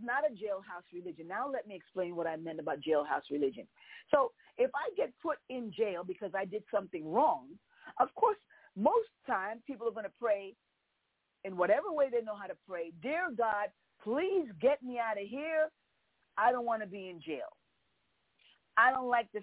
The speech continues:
feeling of having to be told what to do, when to get up, you know, when to go to bed,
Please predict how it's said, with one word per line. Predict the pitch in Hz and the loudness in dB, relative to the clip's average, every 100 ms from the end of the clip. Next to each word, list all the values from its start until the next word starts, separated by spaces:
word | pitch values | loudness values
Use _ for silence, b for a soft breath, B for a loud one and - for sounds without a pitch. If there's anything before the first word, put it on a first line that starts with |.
| - | -8
feeling | 240 226 214 202 | 0 0 0 -4
of | 180 | -6
having | 196 208 208 196 196 175 - | -2 0 0 -2 -8 -8 -6
to | |
be | 185 190 | -4 -2
told | 240 190 190 | 2 4 4
what | 180 170 - | 2 2 -2
to | |
do, | 165 165 127 _ b b - | -4 -4 -6 _ b b -4
when | 185 220 208 | 2 2 2
to | 214 | -2
get | 165 185 175 | 2 2 4
up, | 160 - _ _ _ _ _ _ _ _ _ _ _ _ _ _ - | 0 -2 _ _ _ _ _ _ _ _ _ _ _ _ _ _ -6
you | 202 | -4
know, | 160 | -2
when | 151 196 220 214 | 4 6 6 2
to | 220 | 0
go | 185 185 | 2 2
to | 180 | 0
bed, | 165 156 | 0 -2